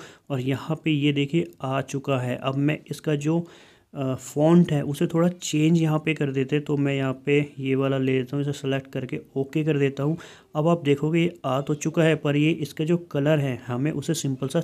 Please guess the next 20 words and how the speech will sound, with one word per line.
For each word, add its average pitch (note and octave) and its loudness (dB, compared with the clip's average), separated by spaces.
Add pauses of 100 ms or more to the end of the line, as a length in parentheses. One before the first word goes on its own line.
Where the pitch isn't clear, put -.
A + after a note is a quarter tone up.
चेंज D3 2
कर C3+ -4
देना C3 2
है। B2 -2 (520)
तो C#3+ -2
फ्रेंड्स, E3+ 8
मैक्सिमम E3+ 6
जो E3+ 2
मिस D3 0
होशियार C#3+ 2
है D#3 2
उसका D3 -2
जो D#3 2
कलर D3 0
है D3 2
यहाँ C3+ 0
पे D3+ -2
होता C#3 0
है D#3+ 4
येलो, C3+ 2